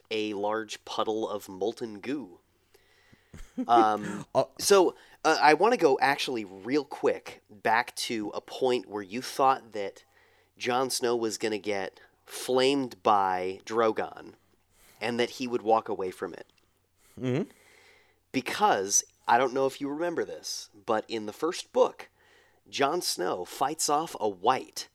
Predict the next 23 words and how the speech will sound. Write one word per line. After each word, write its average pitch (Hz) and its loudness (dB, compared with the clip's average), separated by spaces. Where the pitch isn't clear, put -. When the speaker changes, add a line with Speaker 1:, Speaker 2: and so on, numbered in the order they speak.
Speaker 1:
that 104 2
attacks 120 0
Speaker 2:
Mm-hmm. 120 0
Speaker 1:
Jeor 131 2
Mormont 110 -4
in 101 -6
his 101 -10
chambers. - -2
Speaker 2:
Yeah. - -
Speaker 1:
And 95 -16
he 98 -8
attacks 120 2
it 113 -2
with 113 -4
fire. 98 0
What 123 2
happens 127 -4
to 113 -10
Jon's 104 -4
hand? 113 -12
It 117 -2
fucking 101 -8
burned. - -4